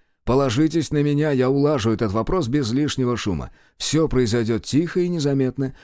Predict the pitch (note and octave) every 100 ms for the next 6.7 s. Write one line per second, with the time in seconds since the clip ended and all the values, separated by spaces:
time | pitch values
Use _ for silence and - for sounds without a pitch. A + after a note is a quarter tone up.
0 | - C3 D3+ - E3+ F#3+ D3+ D3 D3 C3+
1 | B2 B2 D#3 C#3+ - _ G#2+ A#2+ A2+ G#2+
2 | A#2+ A2+ A#2 A2+ G2 C#2 B1+ A#1+ - _
3 | - - F3 D#3+ B2 A2 F3+ D#3+ G#2 G#2
4 | D3+ - C#3+ D3 C3 C#3+ G3 D#3 C3+ A#2+
5 | C#3+ D3 F3 D#3+ - C#3+ C#3 E3 C3 B2+
6 | - A#2+ A#2+ F3 A#2 E2 -